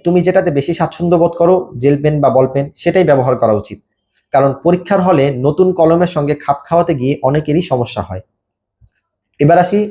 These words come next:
স্কেলের কথায়। বর্তমানে প্রায় সব স্টেশনারিতেই স্কয়ার শেপের মার্জিন একটা স্কেল পাওয়া যায়। এই স্কেলটি সাধারণত লম্বা যে স্কেলগুলো রয়েছে সেগুলো থেকে অনেক বেশি সুবিধাজনক। চারপাশে একবারই সমানভাবে বর্ডার টানা যায়,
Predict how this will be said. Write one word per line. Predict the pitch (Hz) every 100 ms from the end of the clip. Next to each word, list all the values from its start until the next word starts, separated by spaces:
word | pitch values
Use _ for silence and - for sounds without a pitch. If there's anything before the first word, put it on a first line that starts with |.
| -
স্কেলের | - - 151 123
কথায়। | - - 104 _ _ _ - - -
বর্তমানে | 139 156 208 190 143 151 - _
প্রায় | 143 139
সব | - 175 175
স্টেশনারিতেই | 175 185 190 190 185 147 151 151
স্কয়ার | - 175 175
শেপের | 156 151 156
মার্জিন | 127 135 160 160
একটা | 151 135
স্কেল | - 151 151
পাওয়া | 117 104
যায়। | 98 107 _ _ _ _ _ _ _ _ _ _ -
এই | 180 196
স্কেলটি | 196 208 185 165 165
সাধারণত | 143 139 165 190 185
লম্বা | 147 143 170 180
যে | 175
স্কেলগুলো | 156 - 170 165 175
রয়েছে | 127 120 160 160 - _
সেগুলো | - 156 170
থেকে | 180 147 147
অনেক | 147 151
বেশি | 151 175
সুবিধাজনক। | - 160 139 117 107 98 - _ _ _ _ _ -
চারপাশে | 143 160 151 160
একবারই | 147 143 160 165
সমানভাবে | 160 151 147 147 139
বর্ডার | 135 139 147
টানা | 143 139
যায়, | 131 127